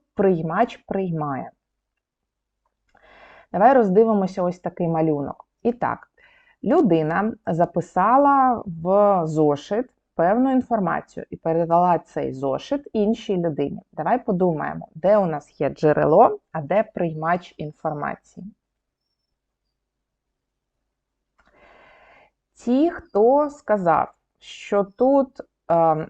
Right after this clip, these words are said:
джерелом інформації для другої людини виступає блокнот або зошит, були абсолютно праві.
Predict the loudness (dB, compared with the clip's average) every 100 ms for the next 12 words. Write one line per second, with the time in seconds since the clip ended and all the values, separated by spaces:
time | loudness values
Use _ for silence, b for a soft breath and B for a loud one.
0 | -10 -2 2 6 6 8 6 4 -6 -6
1 | -4 0 0 -2 -4 -4 0 0 2 2
2 | 4 2 2 -2 -2 -4 -4 -8 -10 -12
3 | -6 -4 -2 -4 -6 -4 -4 -4 -6 -2
4 | -2 -4 _ _ b b b b -8 -6
5 | -6 -4 -2 -2 -2 -8 -10 _ _ _
6 | -12 -6 -2 0 0 -6 -12 -10 -6 -6
7 | -6 -8 -8 -10 -6 -4 -4 -8